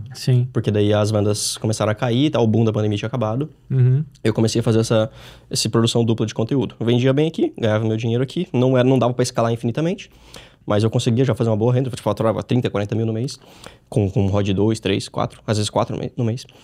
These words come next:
Speaker 1: Uhum.
Speaker 2: E aí eu comecei a produzir esse conteúdo em paralelo, co-, seguindo as mesmas estratégias, posicionamento, thumbnail, título e tal. E depois de mais ou menos uns seis meses, cara, que eu tava criando conteúdo na área do marketing,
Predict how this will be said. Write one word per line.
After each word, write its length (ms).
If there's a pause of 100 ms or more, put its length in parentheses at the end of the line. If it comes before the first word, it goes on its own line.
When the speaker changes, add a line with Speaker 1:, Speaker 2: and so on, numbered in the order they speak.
Speaker 1:
Uhum. 240
Speaker 2:
E 500
aí 80
eu 40
comecei 300
a 20
produzir 200
esse 80
conteúdo 240
em 40
paralelo, 400 (920)
co-, 180
seguindo 260
as 140
mesmas 280
estratégias, 580
posicionamento, 800 (360)
thumbnail, 640
título 340
e 60
tal. 260 (640)
E 480 (140)
depois 240
de 60
mais 120
ou 40
menos 120
uns 140
seis 220
meses, 260
cara, 240
que 100
eu 60
tava 160
criando 240
conteúdo 300
na 80
área 100
do 60
marketing, 480